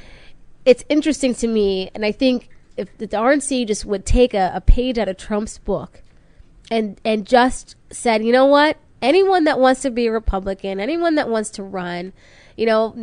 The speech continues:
you don't have to wait your turn in line, you know, just, uh, you know, embrace people, embrace them." You know, when I was running, at this time, I'd already been going on Fox News, One American News, right? I already had press and media contacts.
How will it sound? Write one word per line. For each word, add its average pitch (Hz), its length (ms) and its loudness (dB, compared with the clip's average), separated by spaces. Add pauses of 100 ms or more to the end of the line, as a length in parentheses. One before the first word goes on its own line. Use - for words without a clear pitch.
(120)
you 220 120 -4
don't 254 120 2
have 277 200 -6
to 277 80 -4
wait 240 220 2
your 233 180 -6
turn 220 400 -6
in 247 220 0
line, 185 760 -4
you 247 120 -4
know, 254 180 0
just, 285 500 -4 (100)
uh, 202 200 -8
you 262 100 -8
know, 247 140 0
embrace 269 640 0
people, - 520 -12 (600)
embrace 247 500 0
them." 208 320 -8
You 220 120 0
know, 240 340 0
when 240 180 0
I 294 160 4
was 277 220 2
running, 220 560 0 (400)
at 214 300 -2
this 330 160 -4
time, 302 280 0
I'd 226 140 0
already 240 220 2
been 220 140 -2
going 214 280 0
on 196 120 -4
Fox 190 320 -6
News, 185 140 -6
One 185 100 -4
American 185 360 -8
News, - 200 -10
right? 214 180 -8
I 208 140 -2
already 220 200 0
had 190 280 -6
press 180 300 -6
and 185 100 -8
media 175 260 -8
contacts. - 540 -16